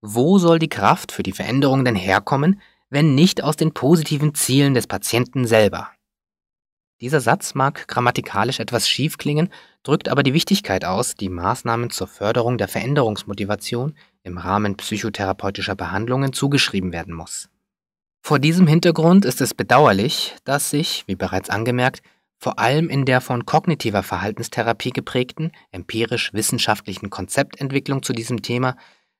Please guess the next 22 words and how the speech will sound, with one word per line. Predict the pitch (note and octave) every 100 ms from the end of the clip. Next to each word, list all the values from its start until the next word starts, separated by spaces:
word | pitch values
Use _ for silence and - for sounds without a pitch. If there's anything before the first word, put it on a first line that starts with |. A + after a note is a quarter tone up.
| _
zurzeit | - - B2 D3
noch | E3 D#3+
relativ | C#3 C#3 - C3
wenige | B2 D#3 C#3+ G#2+
elaborierte | G2+ G#2 G2+ G2+ A2 A#2 A2+
und | G2 F#2+ -
evaluierte | A#2+ G#2+ G#2 G#2 A#2+
Ansätze | A2+ A2 G2 - F#2+
finden. | - F2 F2 - _ _ _ _ _ _
Zu | - D#3
den | C#3+ C#3+
rühmlichen | C3 C#3 F3 -
Ausnahmen | G2 G2+ - D3+ D3+ E3+
zählt | - A#2 C#3 F3+
unter | - A#2+ B2+
anderem | G#2 A#2 C3 C#3+
der | A#2
Ansatz | A2+ B2 C3+ D3+ -
zur | - F2 E2+
Elaboration | F#2+ F#2+ G2 G2 - - B2 D3+
positiver | - B2 A#2+ - A2 G2+
Perspektiven | - F#2 - - - C3+ C#3